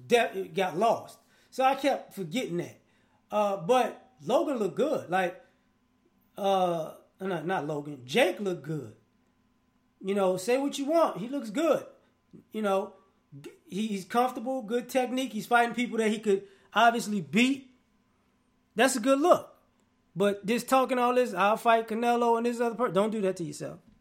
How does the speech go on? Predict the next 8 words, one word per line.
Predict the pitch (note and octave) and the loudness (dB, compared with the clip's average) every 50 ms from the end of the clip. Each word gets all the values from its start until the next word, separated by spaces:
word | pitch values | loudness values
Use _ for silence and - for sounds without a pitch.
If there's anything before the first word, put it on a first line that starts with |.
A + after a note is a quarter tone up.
| _ _ _ _ _ _ _ _ _ _ _ | _ _ _ _ _ _ _ _ _ _ _
Don't | - D#3+ G3+ G#3+ | -4 -4 -2 -2
do | B3+ B3+ | 0 0
that | A#3 G#3+ | 0 0
to | - F3+ | 0 -4
yourself. | D#3+ D3 - D3+ A#2 A2 - - _ _ _ _ _ _ _ _ _ _ _ _ _ _ _ _ _ _ _ _ _ - | -8 -8 -8 -10 -12 -12 -14 -20 _ _ _ _ _ _ _ _ _ _ _ _ _ _ _ _ _ _ _ _ _ -18
You | B2 D3+ F3 F#3+ | -10 -4 -2 -2
ain't, | A3 B3 C4 G#3+ | 0 0 -2 -2
you, | F#3+ G#3+ G#3+ G3 | -2 -2 -2 -4